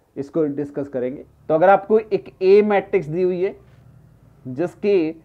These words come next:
डायगोनल एंट्रीज सम अल्फा, alpha square, alpha to the power n minus one and one, इस टाइप की हैं, और यहाँ अल्फा जो है वो nth primitive root of unity है,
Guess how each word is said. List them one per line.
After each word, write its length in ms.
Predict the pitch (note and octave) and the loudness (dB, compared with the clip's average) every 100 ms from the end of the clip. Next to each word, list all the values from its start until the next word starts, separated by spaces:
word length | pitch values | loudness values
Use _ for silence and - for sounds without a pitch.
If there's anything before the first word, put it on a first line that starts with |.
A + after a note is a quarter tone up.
| _ C3 | _ -6
डायगोनल 500 | C3 D3+ E3 G3 G3 | 0 2 2 4 4
एंट्रीज 460 | F#3 E3 G3 F#3+ F3 | 2 0 0 0 0
सम 260 | F#3 E3 E3 _ _ _ - | -2 -2 -8 _ _ _ -2
अल्फा, 600 | D#3+ E3 E3 F#3+ G3 G3 | 0 0 2 6 6 4
alpha 360 | D#3 D#3 D3 F#3 | 0 -2 0 0
square, 440 | F3+ - F#3 F#3 F#3+ | 0 -2 0 2 0
alpha 400 | D#3 D#3 D3 F3+ E3+ | -2 -4 0 2 2
to 80 | E3+ E3 | 2 0
the 100 | E3 | 0
power 400 | D#3+ D#3 E3+ A#3 - _ _ _ _ | 2 2 2 0 -4 _ _ _ _
n 220 | C3+ D#3+ F3+ | -2 -2 -4
minus 360 | F3 F3 F3 D#3+ | -4 -6 -8 -6
one 200 | E3 F#3+ G3 | -4 -4 -8
and 220 | D3 C#3+ A#2 | -8 -6 -6
one, 160 | A2+ F#2 - | -8 -8 -10
इस 140 | D#3 | -6
टाइप 240 | E3 D3+ D3+ | -4 -4 -4
की 120 | A#2+ | -12
हैं, 220 | A2 G#2+ A2 - _ - | -14 -16 -20 -20 _ -4
और 80 | |
यहाँ 400 | D#3+ E3 F#3+ G#3 - | -2 0 -2 -2 -2
अल्फा 380 | F3+ F3 G#3+ G3+ | -2 2 2 4
जो 180 | F#3 | 2
है 180 | F3 D#3+ - - _ - | -2 -2 -4 -8 _ -8
वो 120 | E3 - - | -8 -8 -8
nth 420 | E3 E3+ F#3 G3 G3 - | -6 -4 -4 -4 -6 -10
primitive 520 | F3 D#3+ D#3+ D#3 F#3+ E3+ | -8 -4 -4 0 0 2
root 300 | D#3+ D#3+ E3 | 0 0 2
of 200 | E3 D#3+ | 0 0
unity 460 | B2+ B2+ B2 A#2+ A2 | -8 -8 -10 -10 -12
है, 180 | A#2 | -14